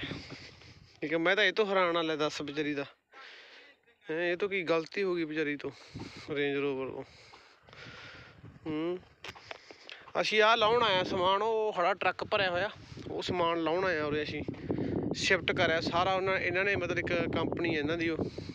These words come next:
ਠੀਕ ਆ, ਉਹ ਸਾਰਾ ਸਮਾਨ ਅਸੀਂ ਇੱਧਰ shift ਕਰਤਾ ਚੱਕ ਕੇ, ਹਾਂ। ਤੇ ਆਪਾਂ ਆਏ ਹੋਏ ਇਹਨਾਂ ਨਾਲ ਅੱਜ ਦਿਹਾੜੀ 'ਤੇ, ਠੀਕ ਆ। ਕਾ-, ਉੱਧਰੋਂ ਆਪਣਾ restaurant 'ਚੋਂ ਆਪਾਂ ਇੱਧਰ ਆ ਗਏ ਤੀਏ।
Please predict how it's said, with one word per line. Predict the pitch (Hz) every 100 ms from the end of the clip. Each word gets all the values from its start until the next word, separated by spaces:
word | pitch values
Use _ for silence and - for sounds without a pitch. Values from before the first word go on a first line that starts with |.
| - 156 -
ਠੀਕ | 147 156
ਆ, | 165 - - - - 180
ਉਹ |
ਸਾਰਾ | 175 196 208 202
ਸਮਾਨ | 185 180 180 175
ਅਸੀਂ | 175 190
ਇੱਧਰ | 165 170 190 180
shift | - 156 165
ਕਰਤਾ | 147 143 143 147 - - -
ਚੱਕ | - 151 -
ਕੇ, | 147
ਹਾਂ। | 151 143 151 - - - - - - - - -
ਤੇ | 160
ਆਪਾਂ | 156 156
ਆਏ | 156
ਹੋਏ | 165 156
ਇਹਨਾਂ | 170
ਨਾਲ | 170
ਅੱਜ | 165 156
ਦਿਹਾੜੀ | 143 160 170 160
'ਤੇ, | 131 151 147 - - - - -
ਠੀਕ | 190 175
ਆ। | 170 - - - - - - - -
ਕਾ-, | 165 156 156 139
ਉੱਧਰੋਂ | 143 160 175 160 - - - 147
ਆਪਣਾ | 143 151 139 135 131 - - - - - - 156
restaurant | 160 151 185 180 170
'ਚੋਂ | 165 170
ਆਪਾਂ | 170
ਇੱਧਰ | 143 170
ਆ | 165
ਗਏ | 147
ਤੀਏ। | 135 139